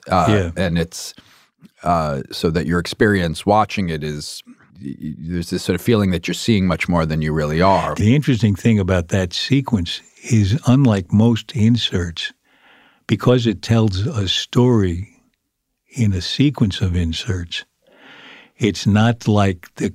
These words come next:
Speaker 2: director is saying, "This is what I want you to look at." He's telling you a whole other story.
Speaker 1: Right. That's true. I think, uh, yeah, sometimes an insert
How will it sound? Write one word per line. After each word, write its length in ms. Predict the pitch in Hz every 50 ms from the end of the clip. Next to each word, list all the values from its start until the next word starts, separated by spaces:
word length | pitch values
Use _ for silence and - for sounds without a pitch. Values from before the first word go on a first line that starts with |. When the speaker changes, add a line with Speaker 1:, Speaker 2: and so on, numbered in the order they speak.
| - _
Speaker 2:
director 500 | - - 107 104 110 110 101 - 107 98
is 100 | 90 -
saying, 360 | - 107 98 95 92 92 92
"This 180 | 87 113 104 -
is 140 | 120 98 92
what 180 | 101 101 92
I 80 | 95 98
want 280 | 90 82 95 104 110 110
you 160 | 98 95 90
to 100 | 85 87
look 340 | 85 90 98 110 107 - 101
at." 240 | 90 82 85 90 - _ _ _ _ _ _ _ _ _ _ _ _ _ _ _ _ _ _ _ _ -
He's 220 | - 101 95 -
telling 320 | - - - 123 123 120 110
you 140 | 107 98 95
a 20 |
whole 320 | 90 - 127 117 113 107 101
other 260 | 101 95 90 87 82
story. 600 | - - - - - 107 110 113 104 87 80 87 - -
Speaker 1:
Right. 340 | 92 95 87 80 73 - - _ _ _ _ _ _ _ _ _ _ _ _ _
That's 340 | - - 95 107 101 - -
true. 420 | - - - 117 104 90 85 78 69
I 120 | 92 107
think, 280 | - 143 127 110 - -
uh, 60 | 123
yeah, 380 | 123 120 117 85 78 71 95
sometimes 540 | 98 - - 135 120 - 127 123 117 101 -
an 100 | 107 104
insert 440 | 101 101 95 - - 98 92 -